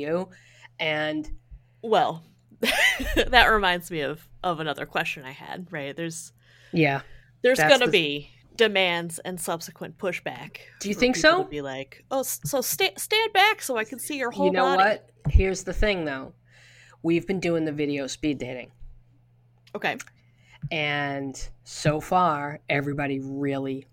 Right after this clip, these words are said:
Speaker 1: likes it.
Speaker 2: Good.
Speaker 1: No one's been, "Oh, well, what, and I can't, and this and that." Because
Speaker 2: Okay.
Speaker 1: people,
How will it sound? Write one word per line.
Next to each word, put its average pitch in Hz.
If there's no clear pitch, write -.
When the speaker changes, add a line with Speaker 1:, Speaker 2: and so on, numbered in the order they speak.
Speaker 1:
likes 143
it. 127
Speaker 2:
Good. 359
Speaker 1:
No 160
one's 160
been, 147
"Oh, 208
well, 165
what, 202
and 160
I 160
can't, 190
and 156
this 185
and 151
that." 165
Because 190
Speaker 2:
Okay. 247
Speaker 1:
people, 240